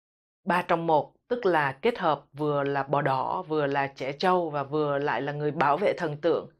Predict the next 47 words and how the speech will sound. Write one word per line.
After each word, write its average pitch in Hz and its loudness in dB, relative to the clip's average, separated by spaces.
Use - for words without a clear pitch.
Thần 147 -8
tượng 143 -2
ở 139 -4
đây 160 0
có 180 -6
thể 151 -2
hiểu 139 -4
là 160 -2
lãnh 139 -4
tụ - 0
chính 190 -4
trị 135 -2
hoặc 147 -6
là 151 -6
người 156 -6
nổi 131 -6
tiếng. 202 -4
Nếu 170 -2
mà 208 0
là 151 2
ba 160 2
trong 185 0
một 147 -6
thì 143 -6
sẽ 139 -6
siêu 240 0
hung 208 2
hãn. 165 -8
Bò 170 2
đỏ 156 4
hung 214 4
hãn 180 -2
vì 170 2
chúng 240 -2
tự 156 2
cho 175 2
là 156 0
chúng 190 0
được 170 2
phép 233 -2
như 185 2
vậy, 143 2
nhân 175 -2
danh 165 0
lòng 139 -4
yêu 165 -2
nước, 180 -8